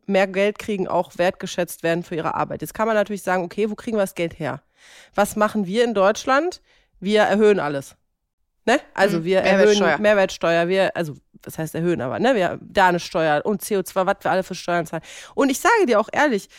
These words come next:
Speaker 1: wer gut verdient, kann auch viel Steuern zahlen. Ich bin ja auch ein, äh, Mensch, der sagt, ich,
Speaker 2: Ich muss weg. Äh, <laughs> was?
Speaker 1: Nein, aber ich lebe im
Speaker 2: Was? Diese
Speaker 1: Sozialstaat und ich
Speaker 2: Ja.
Speaker 1: möchte auch, na, na, das finde ich schon,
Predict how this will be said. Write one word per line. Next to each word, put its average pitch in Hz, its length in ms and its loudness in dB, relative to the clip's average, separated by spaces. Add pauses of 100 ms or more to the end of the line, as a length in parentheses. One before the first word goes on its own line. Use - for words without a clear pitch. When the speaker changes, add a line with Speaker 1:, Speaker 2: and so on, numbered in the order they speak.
(160)
Speaker 1:
wer 233 140 2
gut 262 180 0
verdient, 254 400 -2
kann 294 220 0
auch 277 80 0
viel 269 140 -6
Steuern 226 340 0
zahlen. 151 240 -4
Ich 175 100 -10
bin 247 160 -2
ja 247 160 2
auch 220 140 0
ein, 220 240 -2
äh, 208 520 -2
Mensch, 220 300 -2
der 240 160 -4
sagt, 226 220 -4 (160)
ich, - 200 -12 (140)
Speaker 2:
Ich - 140 -10
muss 233 240 -6
weg. 220 100 -4 (800)
Äh, 214 240 0 (280)
<laughs> - 220 0
was? 294 220 0 (600)
Speaker 1:
Nein, 339 200 6
aber 277 120 6
ich - 140 0
lebe 320 240 4
im 311 80 8
Speaker 2:
Was? 330 80 -2
Diese 302 140 2
Speaker 1:
Sozialstaat 339 480 4
und 285 100 -4
ich 277 60 -4
Speaker 2:
Ja. - 80 0
Speaker 1:
möchte 285 240 2
auch, 262 180 -4
na, 277 160 0
na, 277 240 0
das 247 240 -6
finde 294 160 -2
ich 285 80 -6
schon, 285 380 -4